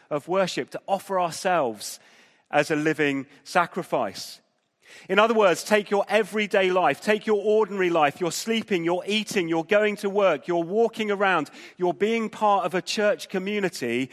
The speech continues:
and place all of that stuff before God as an offering. That, says Paul, is true worship. The heart of worship begins from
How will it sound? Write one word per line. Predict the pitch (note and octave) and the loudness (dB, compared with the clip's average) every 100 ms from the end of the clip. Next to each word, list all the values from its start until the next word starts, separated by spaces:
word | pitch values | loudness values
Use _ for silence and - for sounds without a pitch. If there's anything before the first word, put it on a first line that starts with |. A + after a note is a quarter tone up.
| - - | -14 -4
and | F3+ F#3 | -4 0
place | G#3 G3+ - - | 0 0 -2 -4
all | B3 B3+ B3+ B3 | 0 2 2 2
of | A3+ - | 2 0
that | G#3 D#3+ | 0 -2
stuff | - - G#3 D#3 B2 - | -8 -2 0 0 -2 -6
before | E3 - F#3 E3 | -8 -4 -2 -2
God | F3+ D#3+ A2+ G#2 - - - | 0 0 0 -4 -14 -20 -6
as | D#3+ D3+ | -4 -2
an | |
offering. | D#3+ C#3 D3 A#2+ F#2 _ _ _ _ _ _ _ _ _ _ A#2+ | -4 -4 -4 -6 -6 _ _ _ _ _ _ _ _ _ _ -2
That, | E3 F3 - - | 4 4 2 -2
says | D3+ B2+ - | -2 -2 -6
Paul, | E3 D3+ A#2 A2 G2 _ _ _ _ | -4 -2 -2 -6 -12 _ _ _ _
is | C#3+ - | -8 -8
true | - - E3 C#3 B2+ A2+ _ - - | -14 -8 -4 -4 -4 -8 _ -20 -6
worship. | D3+ E3 E3 - B2+ - - _ _ _ _ _ _ _ _ _ _ _ - | 0 0 0 -2 -4 -6 -18 _ _ _ _ _ _ _ _ _ _ _ -2
The | D#3+ | -2
heart | - G3 F#3+ E3+ | 0 2 4 2
of | D#3 D#3+ | -2 -2
worship | F3+ F3+ - D#3 - | 0 0 -2 -4 -6
begins | D#3 C#3 E3+ D#3 C#3+ B2+ - | -6 -4 0 0 -2 -8 -10
from | - C#3 C3 B2+ | -4 -4 -2 -6